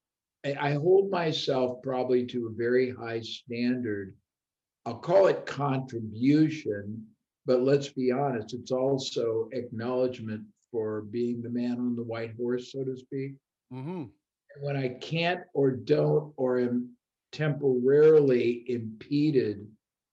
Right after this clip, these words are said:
Speaker 1: that drives me crazy.
Speaker 2: Mm. So that, that need to find the solution is very important to you.
Speaker 1: Yeah,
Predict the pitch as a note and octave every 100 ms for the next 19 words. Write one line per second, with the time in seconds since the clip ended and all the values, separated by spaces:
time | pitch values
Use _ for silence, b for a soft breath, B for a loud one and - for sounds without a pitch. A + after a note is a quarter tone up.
0 | _ A2+ B2 B2+ - B2 B2 A2+ A2+ A2
1 | G#2 G2 - _ _ - G#2+ G2 - -
2 | _ _ _ _ _ _ _ _ A#2+ B2+
3 | C3 G#2 F2 _ _ _ _ _ _ _
4 | _ _ - B2+ B2 C3+ C3 B2 _ _
5 | _ _ _ _ _ _ _ _ _ _
6 | _ _ A#2+ B2+ B2 A#2+ A#2+ C3+ C#3 C3+
7 | C3+ - B2 A#2 A#2 A2 G#2 _ _ _
8 | _ _ _ - C3+ C3+ C3+ B2+ A#2+ A2
9 | - A#2 B2 B2+ C3 A#2 G#2 G2+ A2+ A2+
10 | G2+ G2+ A2+ A#2 A2 G2+ G#2+ A2 G#2+ G2
11 | G2+ F#2 _ _ _ _ _ _ - A2+